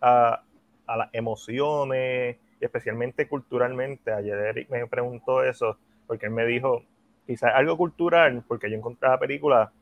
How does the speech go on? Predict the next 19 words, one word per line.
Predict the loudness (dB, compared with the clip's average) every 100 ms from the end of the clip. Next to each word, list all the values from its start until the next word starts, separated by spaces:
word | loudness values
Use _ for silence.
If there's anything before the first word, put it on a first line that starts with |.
| _ _ _ _ _ _
como | -10 -8 -6
que | -4
ra-, | 0 -2 -2 2
Eric | 2 2
me | -6
dice, | -10 -10 -18 _ -6
"Oye, | -4
encontré | -4 0 2
la | 2
película | 2 2 2
como | 0
que | -2 -4
larga | 0 0 2 2 4 4 2
y, | -4 -6 -6 -8 -12 _ _ _ _ _ _ _ _ _
y | -14
como | -8 -4
que | -2
diablo, | 4 4 4
si | 0 -2 -4